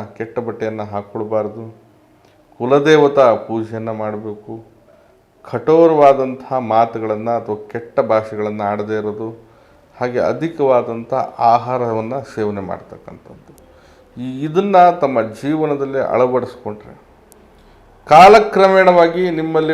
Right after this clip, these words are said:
ಒಂದು ಮನಸ್ಥಿತಿ ಸಂತೋಷಮಯವಾಗಿ, ಸಂತಸದಾಯಕವಾಗಿ, ಹಾಗೆ ಒಂದು ಆತ್ಮಾಭಿಮಾನ, ಕೌಶಲ್ಯಭರಿತವಾಗಿ ಇದು ಸಾಗುತ್ತೆ, ಮುಂದೆ ಹೋಗುತ್ತೆ. ಈ ಮಾತು ಸ್ಪಷ್ಟವಾಗಿ ಗರುಡ ಪುರಾಣದಲ್ಲಿ ಉಲ್ಲೇಖವಿದೆ. ಹಾಗಾಗಿ ಇದನ್ನ ತಾವು ತಮ್ಮ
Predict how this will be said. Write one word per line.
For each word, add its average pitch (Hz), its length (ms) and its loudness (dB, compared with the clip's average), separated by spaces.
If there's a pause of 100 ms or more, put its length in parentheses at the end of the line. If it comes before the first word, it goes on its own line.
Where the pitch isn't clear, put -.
(120)
ಒಂದು 151 200 -4 (180)
ಮನಸ್ಥಿತಿ 147 600 -4 (500)
ಸಂತೋಷಮಯವಾಗಿ, 135 1000 -2 (340)
ಸಂತಸದಾಯಕವಾಗಿ, 123 1080 -4 (720)
ಹಾಗೆ 180 220 2 (100)
ಒಂದು 151 180 -4 (280)
ಆತ್ಮಾಭಿಮಾನ, 135 760 0 (140)
ಕೌಶಲ್ಯಭರಿತವಾಗಿ 123 920 -4
ಇದು 107 100 -12 (120)
ಸಾಗುತ್ತೆ, 120 440 -10 (140)
ಮುಂದೆ 123 220 -6 (100)
ಹೋಗುತ್ತೆ. 107 400 -10 (540)
ಈ 196 160 -2 (160)
ಮಾತು 185 220 6 (100)
ಸ್ಪಷ್ಟವಾಗಿ 147 640 -2 (100)
ಗರುಡ 131 200 -2 (120)
ಪುರಾಣದಲ್ಲಿ 120 580 -6
ಉಲ್ಲೇಖವಿದೆ. 110 600 -10 (100)
ಹಾಗಾಗಿ 160 380 -10
ಇದನ್ನ 139 240 -6 (580)
ತಾವು 131 180 0 (160)
ತಮ್ಮ 110 180 -6